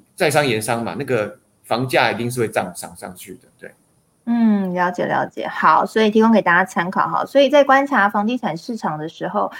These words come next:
Speaker 2: 除了去看交易量或者在新闻上面看一些销售的数据之外呢，其实大家也可以回过头来从原物料成本这边去看啊，就是，呃，就是呢，在这个土地啊，然后还有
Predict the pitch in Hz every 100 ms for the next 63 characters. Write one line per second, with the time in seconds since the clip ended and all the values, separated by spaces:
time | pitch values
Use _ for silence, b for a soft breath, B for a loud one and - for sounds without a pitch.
0 | B B - 277 285 285 294 330 269 247
1 | 262 254 262 269 220 202 240 233 233 226
2 | 220 - 233 202 208 214 220 214 233 208
3 | 202 208 208 208 415 330 214 196 - 208
4 | - 190 - 190 190 208 190 170 165 165
5 | B B - 254 277 269 214 220 196 196
6 | 214 196 254 240 202 180 226 - 196 180
7 | 185 190 220 202 190 170 151 165 175 175
8 | 165 - 151 - - 208 196 - 202 196
9 | B B B B - 214 208 208 202 208
10 | 233 233 233 190 190 - 220 208 190 180
11 | 214 196 - 180 165 254 240 214 190 190
12 | 190 185 208 208 202 180 190 180 156